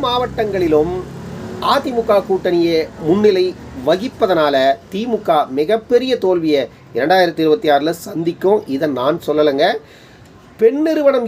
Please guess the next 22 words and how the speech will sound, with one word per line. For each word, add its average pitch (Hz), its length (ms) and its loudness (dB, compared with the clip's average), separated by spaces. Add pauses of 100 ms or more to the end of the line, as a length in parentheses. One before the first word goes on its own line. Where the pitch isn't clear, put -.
எடுத்த 233 300 -4 (140)
கருத்து 277 400 2
கணிப்பு 190 380 2 (280)
திமுகவுக்கு 226 840 2
சொல்லியிருக்கிறது. 143 500 0 (240)
இதனால 302 400 6
தான் 339 220 2
திமுக 294 440 2 (140)
இப்பொழுது 196 400 4 (320)
டாக்டர் 220 340 -2
கிருஷ்ணசாமியுடன் 202 720 2
பேசுகிறார்கள், 165 640 2 (380)
மருத்துவர் 165 340 0
ஐயாவுடன் 220 540 0
பேசுகிறார்கள், 170 640 -2 (560)
பிரேமலதா 240 540 0
விஜயகாந்த் 202 480 2
அவரை 190 180 0 (260)
பிடித்து 208 400 -2
கொண்டு 202 180 4 (120)
தொங்குகிறார்கள். 202 760 2 (360)
இதுவெல்லாம் 185 460 4